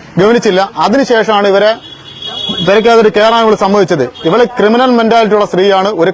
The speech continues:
കാരണവശാലും ഇവളെ ഇവിടെ വെച്ചോണ്ടിരിക്കാൻ പറ്റത്തില്ല. ഇപ്പൊ ഒരു വീടെന്നുള്ള രീതിയിൽ വഴക്കുണ്ടാകുന്ന സമയത്ത് ഇവന്റെ ഭാഗത്തുണ്ടായ ചെറിയ ചെറിയ മിസ്റ്റേക്കുകൾ അവൾ വീഡിയോ എടുത്ത് വെച്ചിട്ട് അവനെ വലിയ പ്രശ്നക്കാരായിട്ട് ചിത്രീകരിച്ചാണ് അവിടെ വെച്ചിരുന്നത്. പക്ഷെ ഈ വീഡിയോ എടുത്തത് ഞാനാണ് ഇവളെ ഉപ-, ഇവരെ ഈ തള്ള ഇവ-, ഇവനെ ഉപദ്രവിക്കുന്നത്. അപ്പൊ ഈ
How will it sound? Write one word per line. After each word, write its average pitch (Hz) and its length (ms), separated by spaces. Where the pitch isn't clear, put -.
കാരണവശാലും 214 600
ഇവളെ 196 180
ഇവിടെ 190 160
വെച്ചോണ്ടിരിക്കാൻ 196 460
പറ്റത്തില്ല. 185 340
ഇപ്പൊ 175 180
ഒരു 240 140
വീടെന്നുള്ള 254 420
രീതിയിൽ 240 220
വഴക്കുണ്ടാകുന്ന 220 580
സമയത്ത് 208 320
ഇവന്റെ 254 360
ഭാഗത്തുണ്ടായ 226 480
ചെറിയ 208 140
ചെറിയ 214 140
മിസ്റ്റേക്കുകൾ 208 360
അവൾ 208 180
വീഡിയോ 214 240
എടുത്ത് 180 180
വെച്ചിട്ട് 185 300
അവനെ 220 280
വലിയ 202 200
പ്രശ്നക്കാരായിട്ട് 208 600
ചിത്രീകരിച്ചാണ് 202 480
അവിടെ 196 160
വെച്ചിരുന്നത്. 175 320
പക്ഷെ 202 160
ഈ 247 40
വീഡിയോ 254 260
എടുത്തത് 220 300
ഞാനാണ് 202 320
ഇവളെ 214 240
ഉപ-, 202 200
ഇവരെ 220 200
ഈ - 20
തള്ള 208 140
ഇവ-, 220 180
ഇവനെ 220 180
ഉപദ്രവിക്കുന്നത്. 190 540
അപ്പൊ 190 100
ഈ 247 40